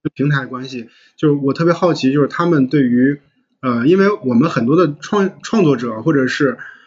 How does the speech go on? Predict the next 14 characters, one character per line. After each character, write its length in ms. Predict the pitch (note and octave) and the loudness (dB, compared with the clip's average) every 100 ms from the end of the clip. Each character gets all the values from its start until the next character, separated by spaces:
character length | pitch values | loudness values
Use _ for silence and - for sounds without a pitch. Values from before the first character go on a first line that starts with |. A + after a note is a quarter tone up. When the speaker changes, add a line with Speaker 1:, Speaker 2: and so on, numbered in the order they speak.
| _ | _
Speaker 1:
品 180 | - A#2+ | -4 -2
牌 200 | A2 C#3+ | 0 0
的 100 | E3 | 4
这 60 | |
种 180 | D3 B2+ | 4 2
合 160 | - C3+ | -2 -2
作 120 | D#3+ | 0
伙 100 | B2 | 0
伴， 200 | D3+ C3 | 0 -2
其 60 | A#2+ | -2
实 80 | |
都 180 | C#3+ F#3+ | 0 0
想 240 | G3 A2+ A2 | 0 -2 0
跟 320 | C#3+ D#3+ | 2 0